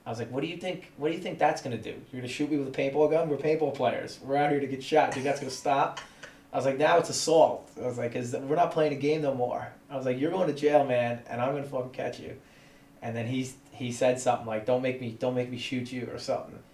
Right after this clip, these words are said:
And that's when I knew who it was. I heard his voice. And I said, "I, I'm gonna, I'm gonna fucking kill you.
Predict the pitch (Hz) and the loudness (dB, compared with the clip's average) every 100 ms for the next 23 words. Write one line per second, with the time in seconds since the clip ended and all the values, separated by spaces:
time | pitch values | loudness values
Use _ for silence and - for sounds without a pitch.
0 | - 113 123 120 123 107 107 104 101 - | -14 -4 0 0 0 -4 -4 -6 -8 -8
1 | 101 98 - 233 - - - - - - | -10 -10 -8 -6 -6 -10 -12 -10 -10 -14
2 | - - - - - 104 - 110 120 - | -18 -20 -20 -20 -14 -12 -10 -8 -8 -6
3 | 117 110 113 101 - 117 113 104 107 - | -4 -4 -6 -10 -12 -10 -10 -10 -10 -12
4 | - - 113 104 - | -14 -12 -8 -8 -10